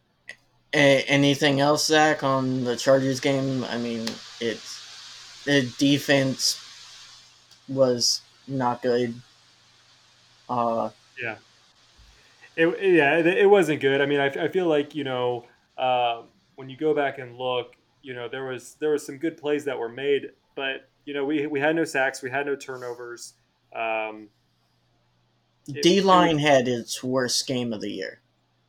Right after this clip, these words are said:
Speaker 2: Yeah,
Speaker 1: I,
Speaker 2: it
Speaker 1: I would
Speaker 2: definitely did.
Speaker 1: argue.
Speaker 2: Oh, for sure. I,
Speaker 1: Um,
Speaker 2: I would one hundred percent agree.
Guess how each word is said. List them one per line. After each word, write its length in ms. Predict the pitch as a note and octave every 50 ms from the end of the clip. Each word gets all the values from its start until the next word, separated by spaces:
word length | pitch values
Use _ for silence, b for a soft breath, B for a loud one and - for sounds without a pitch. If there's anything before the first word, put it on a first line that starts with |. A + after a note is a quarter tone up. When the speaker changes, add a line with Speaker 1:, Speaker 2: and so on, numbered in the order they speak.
| _ _ _ _ _ _ _ _ _ _ _ _ _ _ _ _ _
Speaker 2:
Yeah, 120 | - A2 A#2+
Speaker 1:
I, 200 | C3 C3 C3 B2+ G#2+
Speaker 2:
it 120 | - C#3+
Speaker 1:
I 200 | C3+ C3 C#3 C#3+
would 160 | C3 B2 A#2
Speaker 2:
definitely 300 | G#2+ G2+ A#2 A#2 A#2 A2+
did. 100 | - -
Speaker 1:
argue. 80 | - - _ _ _ _ _ _ _ _ _ _ _ _ _ _ _ _ _ _ _ _ _ _ _ _ _ _ _ D#3+
Speaker 2:
Oh, 180 | E3 D3+ C#3
for 160 | B2 - C#3 C3
sure. 280 | - - C3+ A#2+ A#2+
I, 260 | B2+ D3+ D3 C#3+ C#3
Speaker 1:
Um, 120 | C3+ C3+ C3+
Speaker 2:
I 140 | C3+ C#3 C#3
would 240 | C3 C3 B2+ B2 - _ _ _ _ -
one 160 | C3+ C3 B2+
hundred 200 | B2+ B2+ B2 -
percent 280 | C3 A#2 - B2+ A#2
agree. 240 | A#2 - - B2 -